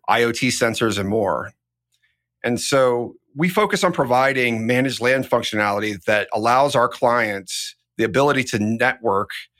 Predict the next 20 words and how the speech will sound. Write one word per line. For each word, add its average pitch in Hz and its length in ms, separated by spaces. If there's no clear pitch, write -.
beyond 135 420
just 117 260
the 117 200
internet 107 460
through 143 140
their 123 180
workplace 117 560
by 113 200
connecting 117 520
key 143 360
assets 117 420
such 107 160
as - 80
P 139 240
Cs, 127 320
printers, 117 500
phone 123 240
systems, 107 460
and 90 80
servers. 95 720